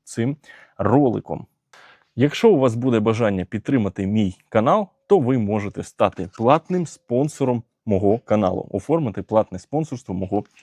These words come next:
Ютубу. Також ви можете залишити разовий донат. В описі під відео можете подивитись, як це зробити. Величезне дякую вам за підтримку. Переходимо до огляду цієї чудової інтегрованої системи. Чи бачили ви, друзі, щоб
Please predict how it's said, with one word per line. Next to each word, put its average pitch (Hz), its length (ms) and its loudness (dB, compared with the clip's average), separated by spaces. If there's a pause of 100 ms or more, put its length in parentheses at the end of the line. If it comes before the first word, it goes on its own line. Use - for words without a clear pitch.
Ютубу. 107 420 -2
Також 156 380 -2
ви 113 60 -4
можете 104 380 -4
залишити 113 500 -4
разовий 104 500 2
донат. 101 560 -4 (300)
В 131 140 0
описі 139 300 0
під 127 180 -4
відео 220 260 0
можете 139 400 -2
подивитись, 147 580 -4
як 117 380 0
це 113 260 -2
зробити. 101 520 -4 (380)
Величезне 117 500 2
дякую 101 440 -2
вам 175 320 -4
за 107 300 0 (120)
підтримку. 104 540 -4
Переходимо 117 680 0
до 92 220 -4 (120)
огляду 123 400 -2
цієї 95 400 -8
чудової 104 540 -6
інтегрованої 98 640 -8
системи. - 480 -14 (640)
Чи 147 220 -2
бачили 113 480 0
ви, 101 200 0
друзі, 131 440 -2
щоб 104 260 -4